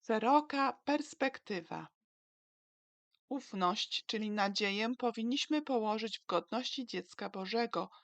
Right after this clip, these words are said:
która wypływa z łaski uświęcającej. Ufność ta jest życiodajna.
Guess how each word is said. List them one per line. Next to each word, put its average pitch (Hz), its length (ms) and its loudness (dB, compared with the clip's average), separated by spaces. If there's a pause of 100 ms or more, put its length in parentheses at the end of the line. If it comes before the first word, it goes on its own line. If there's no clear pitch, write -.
(600)
która 214 480 4
wypływa 214 680 2
z - 120 -14
łaski 226 500 -2
uświęcającej. 208 1120 -6 (1120)
Ufność 302 640 4
ta 277 180 0
jest 269 220 0
życiodajna. 185 920 -2